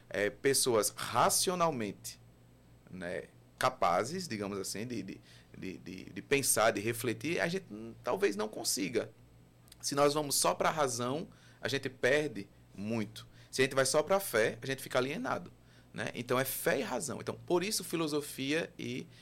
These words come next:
é, e teologia, né? E aí, dentro dessa, desse, dessa dimensão, é, tem Schopenhauer e Piper, né, que vão dar, e evidentemente, aí vai ter toda, toda a filosofia também de Aristóteles, que vai fundamentar profundamente,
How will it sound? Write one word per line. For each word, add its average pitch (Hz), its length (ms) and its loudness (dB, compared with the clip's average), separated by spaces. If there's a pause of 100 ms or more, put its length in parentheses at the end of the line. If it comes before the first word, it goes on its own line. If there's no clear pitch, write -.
(280)
é, 104 380 -6 (120)
e 104 500 -10
teologia, 120 640 4
né? 98 200 -10 (240)
E 135 100 2
aí, 135 140 6
dentro 139 340 0
dessa, 117 400 4
desse, 95 380 -4 (680)
dessa - 260 -4
dimensão, 104 600 -2 (360)
é, 92 680 -12 (180)
tem 120 240 0
Schopenhauer 127 720 2 (200)
e 131 120 -2
Piper, 170 520 -4 (180)
né, 104 220 -8 (340)
que 127 100 -4
vão 151 260 -2
dar, 120 260 4
e 127 100 0
evidentemente, 120 640 -4
aí 98 240 -4
vai 120 160 -2
ter 110 160 -2
toda, 117 400 -2 (340)
toda 110 200 2
a 104 40 4
filosofia 110 580 -2
também 104 240 -2
de 98 80 2
Aristóteles, 107 580 0
que 104 100 -4
vai 104 300 4
fundamentar 107 760 0
profundamente, 123 880 -4